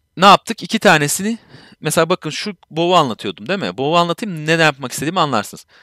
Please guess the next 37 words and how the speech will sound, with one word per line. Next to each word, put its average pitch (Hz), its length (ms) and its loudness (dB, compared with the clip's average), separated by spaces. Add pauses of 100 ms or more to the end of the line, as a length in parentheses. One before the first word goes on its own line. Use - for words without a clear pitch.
(240)
Bu 202 300 0
o 226 60 2
mesela 190 260 -2
corrupted. - 520 0 (100)
Onu 123 220 -12
da 127 60 -10
geleceğiz. 113 360 -4 (300)
Fiziksel 175 460 4
damage'i 180 400 -2
yüzde 165 260 -6
bilmem 165 240 -6
kaç 175 240 -4
artmış, 165 360 -6
atak - 400 -4
hızı 170 180 0
artmış - 280 -2
bilmem 147 140 -8
kaç. 196 200 -6
Ama 180 160 -2
ne 202 140 4
var? 202 160 4 (460)
Altı 185 300 4
tane 175 360 4
noktası 147 420 -4
var, 90 120 0
soketi - 400 -6
var. 80 100 -4
Soket - 380 -6
diye 98 100 0
geçer 85 300 -4
bunlar. 143 300 -6 (500)
Ve 180 180 2
bakın 190 200 0
şu - 200 -6
arada 160 300 2
bağlantıları 127 680 2
var. 85 140 -4